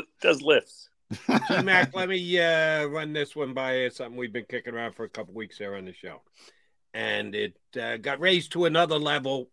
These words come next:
Speaker 2: by the head coach, as a matter of fact. Thought during this offseason, a more highly quality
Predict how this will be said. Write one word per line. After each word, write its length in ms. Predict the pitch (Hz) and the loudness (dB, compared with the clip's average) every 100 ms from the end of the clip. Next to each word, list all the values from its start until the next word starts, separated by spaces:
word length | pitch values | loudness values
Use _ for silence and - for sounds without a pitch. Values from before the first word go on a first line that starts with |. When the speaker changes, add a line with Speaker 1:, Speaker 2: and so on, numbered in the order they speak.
| - | -6
Speaker 2:
by 180 | 214 214 | 0 2
the 100 | 156 | 4
head 220 | 180 - | 2 0
coach, 340 | 160 131 - | -6 -6 -8
as 100 | 104 | -14
a 40 | 95 | -8
matter 260 | 113 101 | -6 -6
of 80 | 98 | -8
fact. 280 | 104 76 - _ _ _ _ _ _ _ _ _ - | -10 -16 -18 _ _ _ _ _ _ _ _ _ 4
Thought 260 | 262 240 | 4 6
during 240 | 262 240 233 | 8 10 10
this 220 | 220 - | 8 8
offseason, 1080 | 196 185 - 185 180 165 156 165 165 156 - _ _ _ _ _ _ | 4 2 -2 -2 -2 0 2 2 0 -6 -10 _ _ _ _ _ _
a 220 | 156 156 151 | -4 -2 0
more 300 | 165 165 151 | 0 0 0
highly 1040 | - 190 214 214 208 196 196 196 190 160 - | -2 0 2 2 0 -2 -6 -6 -8 -10 -14
quality 1040 | - 185 180 185 185 180 175 170 170 160 | -8 -4 -2 0 0 0 -2 -6 -8 -10